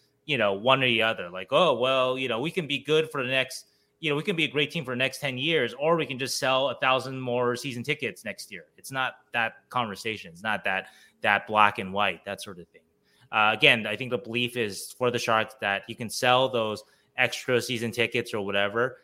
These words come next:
and still build long-term, uh, with this team.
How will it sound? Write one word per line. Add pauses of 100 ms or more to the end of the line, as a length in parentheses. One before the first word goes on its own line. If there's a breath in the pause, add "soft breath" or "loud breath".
(280 soft breath)
and
still
build
long-term, (360)
uh,
with
this
team.